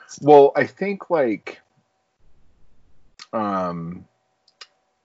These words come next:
Lisa's room was set up different than all the other rooms, and that might just be because of the whole bathroom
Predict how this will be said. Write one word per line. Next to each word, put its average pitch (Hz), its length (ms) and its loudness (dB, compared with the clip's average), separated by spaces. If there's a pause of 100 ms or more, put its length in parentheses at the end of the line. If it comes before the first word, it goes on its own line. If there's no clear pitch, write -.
(220)
Lisa's 117 640 -2
room 90 680 -6 (2250)
was 104 240 -2
set 107 400 0
up 101 280 -2
different 98 420 -4
than 92 160 -4
all 90 180 0
the 90 160 -4
other 80 200 -6
rooms, 80 440 -8
and 104 100 -4
that 92 160 -4
might 104 300 -2
just 90 380 -2
be 90 180 -2
because 87 420 -6
of 82 120 -8
the 80 100 0
whole 90 260 0
bathroom 87 1000 -2